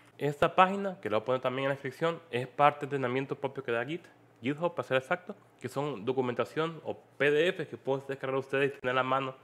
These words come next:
Y les recomendaría, si lo quieren, lo impriman o lo descarguen para poder manejarlo mejor los comandos.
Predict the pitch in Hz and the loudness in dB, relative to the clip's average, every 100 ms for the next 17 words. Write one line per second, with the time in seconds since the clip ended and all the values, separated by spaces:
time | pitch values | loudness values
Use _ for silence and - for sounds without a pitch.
0 | - - - 117 110 110 101 101 104 151 | -20 -20 -6 -6 -2 -2 -2 0 0 2
1 | 131 120 107 - 98 - 131 147 143 104 | 0 -2 -10 -8 -12 -4 -4 -4 -4 -6
2 | 98 107 139 151 113 101 90 127 139 151 | -4 -4 -2 -2 -2 -6 -2 -2 -2 -4
3 | - 107 113 113 107 98 110 117 120 113 | -10 -8 -4 -4 -4 -4 -4 -2 -6 -8
4 | 92 92 104 104 - 95 90 90 | -12 -8 -4 -4 -6 -6 -6 -6